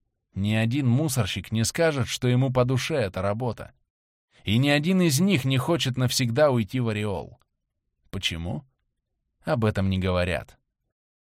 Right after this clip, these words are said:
Даже мусорщик с мусорщиком не станут об этом говорить. Это стыдно. Никто из нас не признается в том, что мы просто любим этих людей.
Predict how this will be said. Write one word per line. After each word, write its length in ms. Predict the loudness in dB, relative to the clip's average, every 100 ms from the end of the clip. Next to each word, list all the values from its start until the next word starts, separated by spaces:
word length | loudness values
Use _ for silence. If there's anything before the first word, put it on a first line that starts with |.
| -6
Даже 340 | 2 4 4
мусорщик 560 | 4 2 2 0 -2 -4
с 100 | -2
мусорщиком 680 | -2 -2 -2 -6 -8 -6
не 100 | -2
станут 400 | -2 0 0 0
об 120 | 0 0
этом 200 | 0 0
говорить. 520 | 0 0 -2 -8 -16 _ _ _ _ _ _
Это 220 | -10 -6
стыдно. 600 | -6 -4 -4 -6 -10 -14 _ _ _ _ _ _ _ -2
Никто 480 | 0 0 -2 0
из 160 | 2 2
нас 280 | 2 2 2
не 120 | 0
признается 800 | 2 2 4 2 0 -2 -4 -8
в 80 | -2
том, 200 | 0 0
что 160 | 0
мы 160 | 2 2
просто 420 | 2 -2 0 0
любим 460 | 0 0 -2 -4 -4
этих 320 | -6 -8 -6
людей. 540 | -4 -2 -2 -6 -8